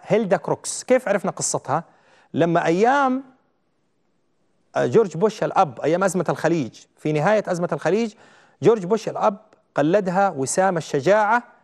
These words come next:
لشجاعتها في أنها تتسلق جبال عالية شديدة الارتفاع، قليل جدًا من عمرها من فعل مثل ما فعلت. القناعات كان ممكن تصبح مثل أختها الأخرى وتقول: "كبرنا خلاص،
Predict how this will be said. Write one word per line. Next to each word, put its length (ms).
لشجاعتها 920
في 100
أنها 120
تتسلق 540
جبال 380
عالية 580
شديدة 440
الارتفاع، 600
قليل 320
جدًا 420
من 160
عمرها 560
من 180
فعل 320
مثل 200
ما 140
فعلت. 460
القناعات 680
كان 120
ممكن 400
تصبح 380
مثل 200
أختها 280
الأخرى 320
وتقول: 320
"كبرنا 400
خلاص، 760